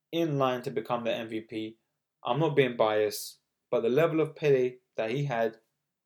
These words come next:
the things that he did, it was better than everybody else. He carried the team on his back.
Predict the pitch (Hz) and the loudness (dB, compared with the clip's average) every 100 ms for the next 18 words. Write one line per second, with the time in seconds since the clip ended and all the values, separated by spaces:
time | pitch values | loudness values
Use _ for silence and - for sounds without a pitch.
0 | _ _ - 120 - - 180 160 160 131 | _ _ -14 -10 -6 -2 -2 2 2 2
1 | 143 139 131 127 - _ _ _ _ - | 0 6 6 4 -6 _ _ _ _ -10
2 | 127 120 113 - - _ 143 156 151 131 | -4 -2 -4 -6 -12 _ 0 6 6 4
3 | 127 147 135 117 110 107 104 101 - - | 0 -2 0 0 0 0 -2 -2 -10 -12
4 | _ - 147 147 - 151 135 123 - _ | _ -6 -6 -2 4 4 4 0 -6 _
5 | - 110 - 143 117 110 101 107 95 - | -10 -8 -2 -2 -2 -4 -2 -4 -4 -8